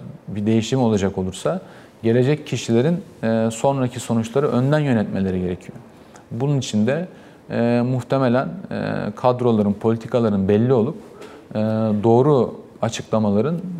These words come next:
e, yapılması ve önden güven kazanılmaya çalışılması olacak. Tabii ki hiç kimse kimsenin sözüne binaen, e, bir şey oluşturmaz. Yani oluşturmayabilir. O bakımdan, e, güvenilir kişiler ve güvenilir politikalar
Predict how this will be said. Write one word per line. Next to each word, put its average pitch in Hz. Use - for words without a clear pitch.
e, 110
yapılması 120
ve 127
önden 131
güven 131
kazanılmaya 117
çalışılması 139
olacak. 98
Tabii 156
ki 156
hiç 131
kimse 135
kimsenin 131
sözüne 123
binaen, 120
e, 110
bir 127
şey 135
oluşturmaz. 123
Yani 101
oluşturmayabilir. 113
O 123
bakımdan, 131
e, 107
güvenilir 123
kişiler 135
ve 123
güvenilir 120
politikalar 113